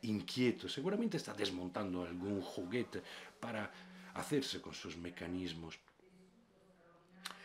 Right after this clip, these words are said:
Pero encima de una tela extraordinaria, de extraordinaria belleza de la colección de familia. Y además hay otro aspecto, Oriente,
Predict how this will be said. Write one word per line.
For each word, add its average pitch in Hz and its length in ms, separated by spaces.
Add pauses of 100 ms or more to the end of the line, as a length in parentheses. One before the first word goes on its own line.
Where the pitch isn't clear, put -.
(420)
Pero 98 720
encima 87 540
de 85 320
una 90 300
tela 95 440
extraordinaria, 85 920
de 78 160
extraordinaria 82 680
belleza 90 420
de 82 140
la 69 120
colección - 480
de 80 80
familia. 95 460 (280)
Y 160 100
además 90 420
hay 87 140
otro 82 420
aspecto, - 960 (400)
Oriente, 90 800